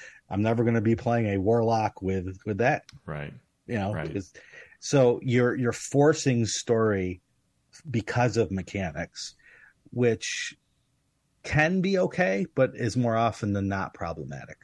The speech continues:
Speaker 2: Yeah, and, and five E is this book that has, and if we look at the player's handbook, we can see, you know, all these great depictions in the art that help free our mind from old preconceptions.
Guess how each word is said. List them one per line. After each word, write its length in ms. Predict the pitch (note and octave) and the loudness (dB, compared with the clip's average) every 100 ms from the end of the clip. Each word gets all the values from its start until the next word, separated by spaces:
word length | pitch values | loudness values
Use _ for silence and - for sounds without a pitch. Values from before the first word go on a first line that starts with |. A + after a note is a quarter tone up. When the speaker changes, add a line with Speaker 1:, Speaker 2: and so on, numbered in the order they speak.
| _ _ _ _ _ - | _ _ _ _ _ -6
Speaker 2:
Yeah, 160 | - E3 | 0 2
and, 80 | C3+ | 2
and 200 | B2 B2 | -2 -2
five 320 | C3+ B2+ A#2 | -2 0 0
E 120 | D3+ | -2
is 140 | C3 G2+ | -2 -2
this 140 | F#2+ | -4
book 260 | - G#2+ - | -4 -4 -4
that 160 | G2 | -6
has, 520 | G2 F#2+ F2+ F#2 F#2+ | -2 0 0 -2 -6
and 120 | G#2 F#2+ F#2+ | -8 -8 -8
if 100 | F2 | -4
we 60 | G#2 | -2
look 140 | G#2+ | -2
at 60 | - | -4
the 80 | |
player's 440 | - - G2+ G2+ A2+ | -6 -4 -2 0 -2
handbook, 480 | G2+ F2+ F2+ E2+ - | -2 0 0 -2 -4
we 100 | F2 | -6
can 140 | F2+ | -4
see, 260 | - F#2 F2+ | -4 -2 -2
you 100 | F2+ | -2
know, 100 | F2 | -2
all 160 | F#2 F#2+ | 0 0
these 220 | F2+ F2 | -2 -4
great 420 | - A2 A#2 - | 2 2 0 -8
depictions 720 | G2 - - - - F#2+ F2+ | -10 -8 -10 -8 -6 -4 -4
in 80 | F#2 | -4
the 160 | F2 - | -6 -4
art 360 | A#2+ G#2 F2 - - - _ - | 0 0 0 -8 -20 -20 _ -2
that 220 | F#2 - - | -2 -2 -12
help 380 | - A2 A#2 - | 0 2 2 -4
free 280 | - B2+ G2 | -4 0 2
our 120 | F#2 | 2
mind 480 | F2+ F#2 F#2+ F#2+ F2+ | 0 0 -2 -4 -4
from 240 | F#2+ F2+ - | -4 -4 -2
old 320 | F#2+ F#2 - | 0 0 -4
preconceptions. 880 | F#2+ F#2 D#2+ - D#3 - - - | -8 -8 -6 -2 -4 -4 -14 -16